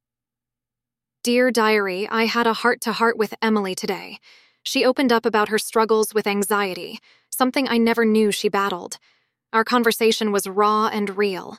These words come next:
I realized that while I've been focused on my own pain, my friends have been fighting their own battles.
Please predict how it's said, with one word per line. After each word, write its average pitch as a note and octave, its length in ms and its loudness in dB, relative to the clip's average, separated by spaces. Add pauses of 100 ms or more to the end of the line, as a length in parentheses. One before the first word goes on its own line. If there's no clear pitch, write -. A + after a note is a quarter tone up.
(360)
I A3 100 2
realized A3 680 4
that G#3 160 0
while A#3 200 2
I've A#3 200 2
been A3+ 140 2
focused A3+ 440 -2
on G#3+ 120 2
my G3+ 180 -2
own G3+ 180 -2
pain, G#3+ 420 -8 (140)
my A3+ 180 2
friends A#3 360 2
have G#3+ 120 -4
been G#3+ 160 2
fighting A3 360 2
their G#3+ 180 2
own A3 200 2
battles. G3+ 520 -2